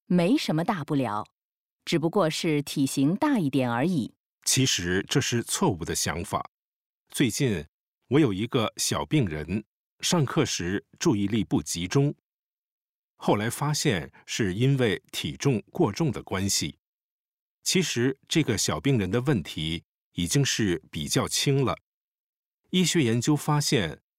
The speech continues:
Speaker 2: 肥胖的儿童除了上课精神不集中以外，也比较容易患上成年人的疾病，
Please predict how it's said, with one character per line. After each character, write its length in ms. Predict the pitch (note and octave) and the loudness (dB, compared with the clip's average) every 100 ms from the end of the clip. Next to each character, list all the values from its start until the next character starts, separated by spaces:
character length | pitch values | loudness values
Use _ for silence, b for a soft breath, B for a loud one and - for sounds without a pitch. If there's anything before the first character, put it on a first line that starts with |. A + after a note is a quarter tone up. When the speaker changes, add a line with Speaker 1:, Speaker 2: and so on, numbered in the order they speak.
| _ _ | _ _
Speaker 2:
肥 260 | - - B2+ | -8 -2 0
胖 220 | - E3 | 0 -2
的 100 | G2 | -2
儿 200 | - F#2+ | -2 -4
童 400 | A#2+ C#2+ C#2 F2 - _ _ _ _ | -4 -6 -6 -8 -10 _ _ _ _
除 220 | - D3 | 0 4
了 180 | E3+ D3+ - | 4 2 -4
上 300 | - D#3+ G#2 | -6 -4 -4
课 400 | - B2+ D#2+ - _ | -2 -2 -2 -8 _
精 240 | - D#3 | 0 0
神 200 | D3 G2 | 0 -2
不 180 | A2 D3 | -2 -2
集 220 | - - | 0 0
中 280 | B2+ D3+ D#3 | 0 2 2
以 200 | A#2+ C#2 | 0 -4
外， 320 | D#2 G#2+ E2+ - _ _ _ _ _ | -4 -2 -4 -8 _ _ _ _ _
也 140 | - G2+ | -2 2
比 140 | C#3 | 2
较 200 | D#3 A2+ | 2 0
容 240 | E2 E2 | -2 -4
易 320 | A2 A2+ F2+ D#2 _ _ | 0 0 0 -4 _ _
患 200 | - C3+ | -2 -2
上 260 | G2+ G#2+ - _ | 0 -4 -6 _
成 320 | - - G#2+ E3 | -6 -4 0 2
年 160 | A#2+ | 2
人 180 | F2 D#2 | 0 -4
的 160 | E2 F2 | -6 -8
疾 260 | - E2 | -6 -6
病， 260 | - B2+ E2 | -2 -2 -2